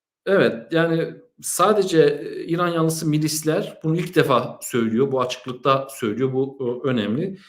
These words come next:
"İran yanlısı gruplar veya milisler sadece Amerika Birleşik Devletleri'ne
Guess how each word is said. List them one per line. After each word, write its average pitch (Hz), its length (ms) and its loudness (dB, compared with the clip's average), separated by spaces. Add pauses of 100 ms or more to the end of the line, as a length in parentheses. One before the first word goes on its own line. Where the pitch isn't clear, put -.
(180)
"İran 208 240 2
yanlısı 147 540 0
gruplar 175 540 0
veya 170 200 4
milisler 143 540 0
sadece 151 720 0
Amerika 160 380 0
Birleşik 135 280 -6
Devletleri'ne 123 800 -4